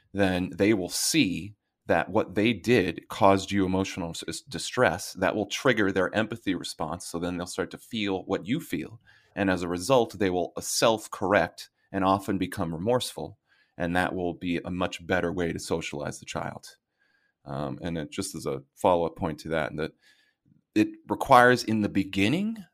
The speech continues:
a very high level of intimate connection. So when the child is born, you wanna have as much naked skin-to-skin contact as humanly possible with the child.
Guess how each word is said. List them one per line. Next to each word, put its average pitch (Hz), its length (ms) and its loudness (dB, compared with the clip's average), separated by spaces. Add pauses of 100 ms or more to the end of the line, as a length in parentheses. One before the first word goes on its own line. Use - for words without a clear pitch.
(100)
a 95 80 -6
very 98 340 2
high 95 300 -2
level 90 360 -2
of 90 120 -10
intimate 87 440 -8
connection. 98 540 -6
So - 340 -6
when 82 120 -8
the 85 80 -6
child 87 340 -2
is 82 80 -10
born, 95 480 -4 (640)
you 90 100 -6
wanna 90 280 0
have 92 260 2
as 87 160 -6
much 95 420 0
naked 90 560 -4
skin-to-skin 92 920 -4
contact 92 640 -4
as 87 120 -14
humanly 85 380 -4
possible 87 540 -8
with 85 220 -14
the - 60 -20
child. 95 540 -6